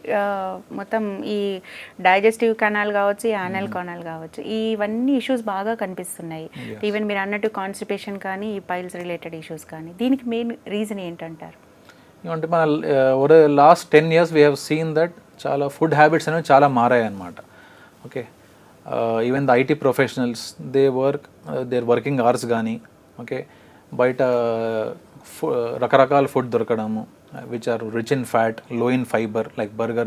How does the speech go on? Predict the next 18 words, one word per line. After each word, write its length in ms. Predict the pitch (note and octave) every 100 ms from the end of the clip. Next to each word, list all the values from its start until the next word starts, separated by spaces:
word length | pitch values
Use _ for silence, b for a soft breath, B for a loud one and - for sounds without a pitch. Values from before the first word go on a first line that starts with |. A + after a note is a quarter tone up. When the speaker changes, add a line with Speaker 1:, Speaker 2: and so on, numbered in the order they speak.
| A2+
Speaker 2:
pizza, 300 | A2 G#2+ G#2+ - B B B -
నాన్ 200 | A#2 C3+
వెజ్ 160 | B2
ఎక్కువ 200 | A#2+ -
తి-, 260 | C3+ B2+ A#2
తినడం 300 | B2 A#2 A2+
కానీ, 360 | G#2+ G#2+ G#2+ C#3 _ _
ఫైబర్ 260 | C3+ C3 C3+
తగ్గించుకోవడం 540 | A#2+ A2 A2+ - A2 G#2
కానీ, 280 | G2 G2+ G2+ b b b
దానివల్ల 580 | B2 B2+ C#3+ C3+ D3 A3 - -
కాన్‌స్టిపేషన్ 540 | C3+ C#3 D3 C3+ D3
ఎక్కువ, 440 | A#2+ - B2+ A#2 A#2
incidence 600 | A#2 A2 B2+ B2+ C#3+ C3+
of 80 |
co-, 300 | C3 B2 G#2+ G#2+ A#2
constipation 440 | A#2+ - C3 A#2+ B2 - _ -
cases 260 | A#2 C#3+